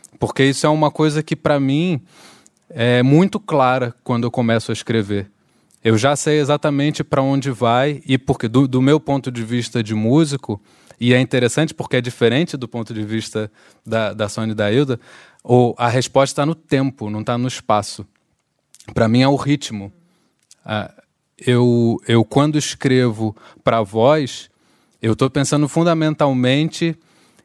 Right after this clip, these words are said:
em ritmo, em ritmo métrico mesmo, em, em medir o, o ritmo do, do, das palavras. E, e quando eu tô escrevendo pro papel,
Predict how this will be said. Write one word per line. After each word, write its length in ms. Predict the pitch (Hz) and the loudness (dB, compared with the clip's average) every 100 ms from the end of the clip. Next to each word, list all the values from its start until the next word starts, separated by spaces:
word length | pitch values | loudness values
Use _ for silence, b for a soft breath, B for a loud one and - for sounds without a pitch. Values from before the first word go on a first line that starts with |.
| b - | b 2
em 180 | 156 | 2
ritmo, 600 | 151 143 143 - 104 95 - _ - - | 4 2 2 0 -6 -8 -14 _ -20 -4
em 160 | 120 113 | -2 2
ritmo 480 | 135 139 143 127 | 2 2 2 4
métrico 540 | 117 127 156 - 113 110 | 4 4 2 -6 -6 -4
mesmo, 260 | 120 107 | -2 -2
em, 220 | 117 104 117 | -2 0 2
em 60 | |
medir 440 | 117 110 104 160 147 | 4 2 2 2 2
o, 60 | |
o 400 | 113 101 101 104 | -2 -4 -6 -4
ritmo 420 | 101 110 - 107 101 | 0 0 -2 -6 -2
do, 200 | 101 98 | -2 -2
do, 160 | 104 | -2
das 180 | 104 101 | -2 -2
palavras. 800 | - 107 101 107 101 98 - - B B B B B - | 2 2 4 0 -2 -10 -12 -20 B B B B B -12
E, 760 | 113 113 113 113 110 107 110 | -2 2 4 4 4 2 2
e 140 | 123 123 | 2 2
quando 320 | - 156 175 | 4 2 2
eu 80 | 160 | 0
tô 120 | 160 | 0
escrevendo 600 | 147 - 135 120 135 131 | -2 0 0 2 2 0
pro 180 | - 127 | -2 0
papel, 720 | 123 - - 131 156 156 | 0 -2 -2 2 4 2